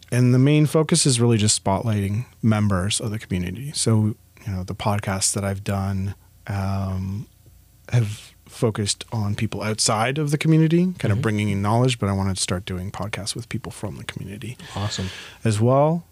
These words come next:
Speaker 1: Um, yeah, there's a million directions. We're <laughs> ironically, based off the conversation we just had, like, we're looking at building out an S P V or a special purpose vehicle for H R and recruitment people to invest collaboratively in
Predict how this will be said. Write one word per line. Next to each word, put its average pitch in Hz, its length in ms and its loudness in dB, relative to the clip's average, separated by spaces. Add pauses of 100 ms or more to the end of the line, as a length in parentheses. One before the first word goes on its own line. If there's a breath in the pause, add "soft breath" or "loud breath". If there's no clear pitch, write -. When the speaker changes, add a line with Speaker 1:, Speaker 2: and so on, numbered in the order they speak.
(120)
Speaker 1:
Um, 123 720 4 (140)
yeah, 147 120 6
there's 147 160 2
a 147 40 6
million 151 220 8
directions. 135 480 4
We're 127 160 4 (120)
<laughs> - 120 4
ironically, 135 680 4
based 123 280 4
off 120 200 2
the 113 100 2
conversation 113 580 4
we 110 60 6
just 113 180 2
had, 117 260 4
like, 101 360 0 (720 loud breath)
we're 104 100 4
looking 104 260 2
at 101 140 2 (100)
building 107 260 4
out 104 100 4
an 98 100 2
S 98 160 2
P 98 180 2
V 98 260 4
or 98 100 2
a 98 40 0
special - 300 -4
purpose 101 320 -4
vehicle 101 640 -2 (160)
for 101 560 0 (580)
H 113 240 0
R 98 280 2
and 107 180 -4
recruitment 104 440 -4
people 104 340 -6
to 110 220 2
invest 98 540 0
collaboratively 98 1000 -2 (520 loud breath)
in 110 280 2